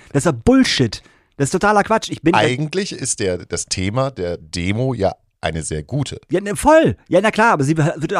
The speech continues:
Speaker 1: halt, halt, halt ausgenutzt, wo Schwachsinn geredet wird. Komplett.
Speaker 2: Richtig.
Speaker 1: Wir haben alle schon Menschenfleisch gegessen. Sag mal, Diggi,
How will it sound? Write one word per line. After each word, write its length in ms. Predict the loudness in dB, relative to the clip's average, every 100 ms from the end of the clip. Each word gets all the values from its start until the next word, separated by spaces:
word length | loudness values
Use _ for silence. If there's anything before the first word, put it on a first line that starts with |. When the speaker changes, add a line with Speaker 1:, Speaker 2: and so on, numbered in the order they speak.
| -2
Speaker 1:
halt, 140 | -2
halt, 180 | -2 -4
halt 180 | -4 2
ausgenutzt, 720 | 2 2 0 -2 -4 -8 -16 _
wo 240 | 0 0 0 -10 -10 -10 -10 -4
Schwachsinn 680 | 0 2 0 0 0 2 2
geredet 460 | 0 -2 -6 -8
wird. 240 | -12 -12 -8
Komplett. 680 | -6 -4 0 0 -2 -12 _ _ _ _ _ -4
Speaker 2:
Richtig. 180 | -4
Speaker 1:
Wir 100 | -4
haben 140 | -6 -8
alle 240 | -10 -10
schon 240 | -8 -6 -4
Menschenfleisch 640 | -4 -4 -8 -8 -10 -10
gegessen. 400 | -8 -6 -6 -10
Sag 160 | -10
mal, 160 | -8 -6
Diggi, 380 | -4 -4 -4